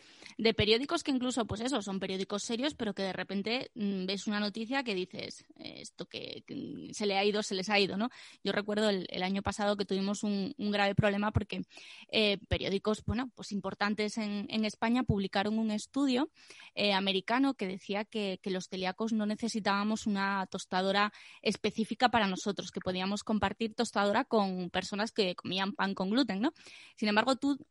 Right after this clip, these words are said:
eh, leías el titular y dices, "Qué fenomenal, que esto me arregla la vida bastante fuera de casa, sobre todo", pero después, dentro del mismo estudio, eh, los, los responsables te decían que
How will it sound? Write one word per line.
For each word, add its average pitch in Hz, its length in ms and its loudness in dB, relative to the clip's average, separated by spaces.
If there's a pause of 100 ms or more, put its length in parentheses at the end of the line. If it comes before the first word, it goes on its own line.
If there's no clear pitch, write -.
eh, 202 180 2
leías 208 300 4
el 262 80 2
titular 269 360 2
y 311 40 2
dices, 202 240 0
"Qué 208 240 0
fenomenal, 220 720 2
que 214 80 2
esto 214 180 0
me 208 100 4
arregla 214 300 4
la 208 120 6
vida 233 180 6
bastante 214 400 2
fuera 196 200 2
de 208 100 0
casa, 247 240 2
sobre 226 220 2
todo", 277 240 2 (360)
pero 220 200 4
después, 311 480 0
dentro 277 340 4
del 294 160 2
mismo 269 280 6
estudio, 294 680 0
eh, 196 400 -2
los, 196 360 -4
los 202 140 -4
responsables 277 640 0
te 214 80 -4
decían 233 400 0
que 202 280 0